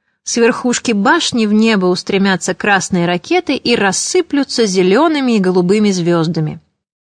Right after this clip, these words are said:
Пониже с бешеной скоростью завертятся мельничные крылья, описывая красные и зелёные круги. Диковинные цветы расцветут в небе. Потечёт, забурлит огненный водопад.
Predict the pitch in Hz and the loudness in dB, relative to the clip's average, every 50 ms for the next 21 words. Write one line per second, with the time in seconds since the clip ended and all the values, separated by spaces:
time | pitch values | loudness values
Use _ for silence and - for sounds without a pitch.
0 | _ _ _ _ _ - 208 196 214 277 359 392 339 240 208 190 185 185 180 190 | _ _ _ _ _ 0 2 2 4 4 4 2 2 2 0 0 0 -2 0 0
1 | 233 226 - - 214 185 185 180 - - - - 339 359 349 - - - 269 226 | 2 0 0 0 -2 -2 -2 -2 -4 -4 -2 0 2 2 2 0 0 -2 -2 -2
2 | 196 208 190 220 262 277 - 247 226 - - 240 202 202 208 233 247 240 220 214 | 0 0 2 0 0 0 -2 -4 -4 -2 -2 0 0 2 2 0 0 0 0 0
3 | 208 - - 214 208 202 190 - 196 180 175 170 165 165 165 165 160 - - 190 | -2 -2 -2 -2 -2 -2 -2 -2 0 0 2 2 2 0 0 -2 -2 -2 -4 -4
4 | 190 - 220 - - 208 180 180 180 175 - 202 202 254 302 - - 240 220 214 | -2 -2 -2 -2 0 0 0 0 -2 -2 -2 0 0 0 0 0 -2 -2 -2 0
5 | 196 185 190 180 180 190 196 196 196 185 - - 208 196 185 180 175 160 170 - | 0 0 0 0 2 2 2 0 0 -2 -2 -2 0 0 0 0 -2 -4 -6 -10
6 | _ _ _ _ _ _ _ 196 185 226 - - 226 233 233 208 196 190 185 185 | _ _ _ _ _ _ _ -6 -4 -4 -4 0 0 2 2 2 2 2 2 2
7 | 185 185 - - 185 180 170 - 294 320 311 - 240 - - - 208 185 - 202 | 0 0 0 0 0 -2 0 0 0 0 0 0 -2 -4 -4 -4 -4 -2 -2 -4
8 | 202 - 180 180 185 185 175 170 160 160 170 156 175 - _ _ _ _ _ _ | -4 -2 -2 0 0 2 2 0 -2 -2 -6 -8 -10 -12 _ _ _ _ _ _
9 | _ - 247 240 - 247 226 - - - 320 349 359 302 247 220 240 233 208 220 | _ -4 -2 -2 0 -2 -2 -2 -2 0 2 2 2 2 0 0 0 2 2 2
10 | 220 208 202 208 247 269 - - - - 220 214 220 202 208 208 202 196 196 190 | 2 2 2 0 0 -2 -4 -6 -4 0 0 2 2 2 2 2 2 2 2 2
11 | 185 185 180 175 170 165 - - 151 156 - - - | 0 0 0 -2 -2 -4 -6 -10 -12 -12 -14 -20 -20